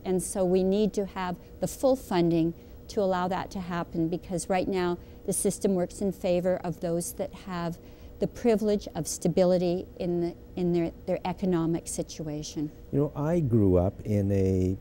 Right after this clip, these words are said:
Speaker 2: I guess what you'd call lower middle class neighborhood,
Speaker 1: Mm.
Speaker 2: but there never seemed to be a shortage of money in the schools. I mean, we had great schools. I think,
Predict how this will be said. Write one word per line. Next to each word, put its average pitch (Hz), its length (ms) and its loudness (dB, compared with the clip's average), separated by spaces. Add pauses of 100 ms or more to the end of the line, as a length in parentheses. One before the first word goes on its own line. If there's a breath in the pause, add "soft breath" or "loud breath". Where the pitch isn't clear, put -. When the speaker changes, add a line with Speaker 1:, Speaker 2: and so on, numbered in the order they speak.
(120)
Speaker 2:
I 110 60 0
guess 113 220 0
what - 80 -4
you'd 95 160 -2
call 95 280 2
lower 107 420 8
middle 98 280 2
class 92 720 -6
neighborhood, 95 680 -2
Speaker 1:
Mm. 214 80 -6 (600 loud breath)
Speaker 2:
but 104 200 0 (1700)
there 120 500 4
never 135 300 8
seemed 113 300 2
to 95 40 -4
be 98 120 2
a 90 40 2
shortage 95 340 2
of 87 60 0
money 95 240 0
in 85 100 -2
the 76 60 -6
schools. 110 500 -2
I 92 40 -4
mean, 101 100 0
we 131 100 4
had 101 220 2
great 107 300 2
schools. 135 240 2
I 123 100 4
think, 143 220 2